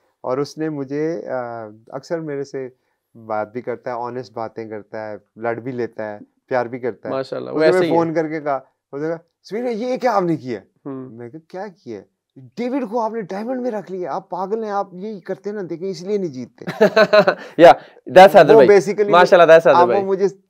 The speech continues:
Speaker 1: basically अपनी तरफ से ऑनेस्ट बता रहा था। उसके दिल में भी ये था कि हम लोग जीते हैं,
Speaker 2: Of
Speaker 1: अच्छा
Speaker 2: course।
Speaker 1: परफॉर्म करें।
Speaker 2: नहीं,
Speaker 1: तो
Speaker 2: वो, वो माशाल्लाह, वो ऐसी सोल है कि वो हर किसी का भला ही चाहते
Speaker 1: नहीं,
Speaker 2: हैं।
Speaker 1: बहुत प्यारा बच्चा।
Speaker 2: माशाल्लाह, what a
Speaker 1: तो
Speaker 2: guy।
Speaker 1: उसने मुझे ये कहा, तो मैंने कहा, "यार हैदर, अब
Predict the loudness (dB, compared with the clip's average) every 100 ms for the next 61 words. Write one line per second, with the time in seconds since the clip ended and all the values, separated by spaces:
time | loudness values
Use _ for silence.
0 | -8 -8 -6 -4 -4 -4 -8 -10 -12 -10
1 | -8 -8 -10 _ -16 -12 -12 -10 -8 -10
2 | -8 -10 -8 -8 -8 -8 -8 -10 -12 -14
3 | -12 -12 -12 -16 -14 -14 -12 -10 -12 -10
4 | -12 -14 -18 -20 _ _ _ _ _ -4
5 | -2 0 -2 -2 -2 -2 0 -2 -2 0
6 | 0 2 0 0 -4 -2 0 0 -2 -2
7 | -2 -4 -6 -4 -4 -4 -4 -4 -4 -2
8 | -4 -4 -8 -6 -4 -4 -4 -10 -8 -2
9 | -2 0 -2 -2 -4 0 0 0 -4 -8
10 | -2 0 -2 -8 -14 -14 -14 -14 -14 -18
11 | _ -18 -16 -16 -18 _ _ -20 -20 -18
12 | -20